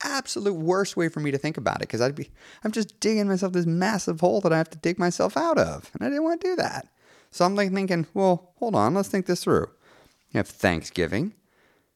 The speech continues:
Christmas Eve, Christmas Day, New Year's Eve.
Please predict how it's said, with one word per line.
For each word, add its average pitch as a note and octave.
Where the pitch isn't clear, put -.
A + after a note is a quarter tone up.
Christmas B2
Eve, F2
Christmas -
Day, A2
New C3
Year's D#2+
Eve. E2